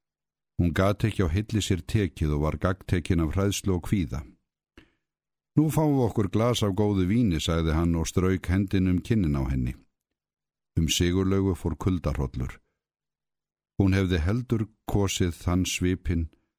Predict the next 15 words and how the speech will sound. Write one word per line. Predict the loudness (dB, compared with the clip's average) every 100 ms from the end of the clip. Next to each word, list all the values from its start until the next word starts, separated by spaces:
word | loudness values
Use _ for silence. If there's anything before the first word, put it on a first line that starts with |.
| _ _ -2
að | 2
hann | 2 2
hefði | 2 0
verið | 0 0 0
vondur. | 0 -2 -6 -14 -16 -20 _ _ _ _ _ _ _
Nú | -2 -2
kvaldi | 0 0 0 -2
samviskan | 0 0 0 -4 -6 -6
hana. | -6 -8 -14 _ -20 _ _ _ _ _ _ _ _
Hann | 2 2
hafði | 2 2 2
aldrei | 0 0 0
verið | 2 0 2
annað | 2 2 0 0
en | 0